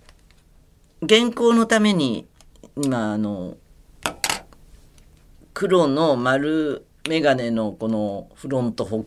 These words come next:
ク型なんだけれど、普段しているのはこのメイク眼鏡って呼んでるんだけど、そ-、そこそこ描いてれば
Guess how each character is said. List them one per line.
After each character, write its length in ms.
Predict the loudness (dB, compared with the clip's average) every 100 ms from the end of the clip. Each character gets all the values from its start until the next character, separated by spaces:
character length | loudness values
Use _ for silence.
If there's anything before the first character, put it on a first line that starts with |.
| -8
ク 300 | -8 -6 -8 -2
型 340 | -2 2 0
な 160 | 2 0
ん 140 | -2
だ 120 | -4
け 140 | -6 -4
れ 140 | -2
ど、 360 | 2 2 2 -2 -20 _ _ _ -20 _
普 200 | -10 0
段 360 | 2 4 2 0
し 340 | -4 -12 -14
て 220 | 0 2 4
い 60 |
る 140 | 2 0
の 140 | 0
は 140 | 0
こ 140 | -2 -4
の 80 | 0
メ 260 | 2 4
イ 80 | 2
ク 140 | 0
眼 180 | 0 2
鏡 320 | 2 0 0
っ 40 | -2
て 500 | -6 _ 0 2 2
呼 100 | 0
ん 120 | -2
で 120 | -4
る 140 | -4 -4
ん 80 | -4
だ 120 | -6
け 140 | -6
ど、 340 | 0 2 2 -2 -18 -20 -20 -20 _ -20 _ _ _ -20
そ-、 140 | -20 -20 _ -4
そ 160 | 0
こ 120 | 2 4
そ 160 | 4
こ 420 | 6 6 4 -2 _ _ _ _ _ _
描 180 | 4 4
い 100 | 6
て 140 | 4
れ 120 | 4
ば 320 | 4 2 0